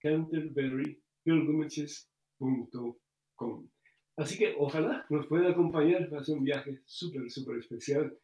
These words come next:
lleno de la presencia, de la paz, del poder, del amor de Dios. Es un retiro espiritual, pero el lugar donde Jesús realmente habló, donde hizo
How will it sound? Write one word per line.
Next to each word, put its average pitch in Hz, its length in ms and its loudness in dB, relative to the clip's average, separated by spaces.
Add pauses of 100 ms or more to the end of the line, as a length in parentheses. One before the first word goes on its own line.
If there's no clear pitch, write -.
(320)
lleno 175 520 8
de 160 60 -2
la 147 140 -4
presencia, 143 640 -6 (160)
de 156 100 -12
la - 140 -16
paz, 147 320 -10
del - 240 -10
poder, 139 420 -4
del 131 140 -12
amor 120 400 -10
de - 80 -14
Dios. 156 320 -2 (720)
Es 139 140 -4
un 165 100 2
retiro 170 320 6
espiritual, 160 520 4
pero 131 140 -2
el 123 140 -6
lugar 156 420 -4 (400)
donde 131 300 0
Jesús 131 420 -8
realmente 123 680 -6
habló, 120 640 -2
donde 117 280 -6
hizo - 320 -8